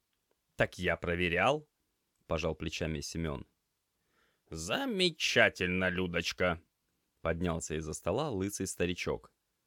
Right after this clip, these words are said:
«Схема верная. Как далеко ты решила зайти с сегодняшним ответом?»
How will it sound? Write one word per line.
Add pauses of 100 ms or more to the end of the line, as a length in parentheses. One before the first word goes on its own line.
(340)
«Схема
верная. (540)
Как
далеко
ты
решила
зайти
с
сегодняшним
ответом?»